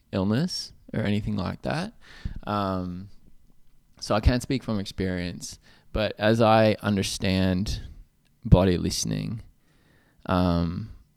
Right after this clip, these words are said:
a friend of mine, he is, he's wrestling with Parkinson's, and, um, it is taking over his body. And, um, I guess I've watched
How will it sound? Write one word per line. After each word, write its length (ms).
a 60
friend 260
of 80
mine, 540
he 360
is, 580
he's 360
wrestling 400
with 160
Parkinson's, 800
and, 220
um, 500
it 140
is 640
taking 380
over 380
his 160
body. 360
And, 260
um, 440
I 100
guess 200
I've 180
watched 720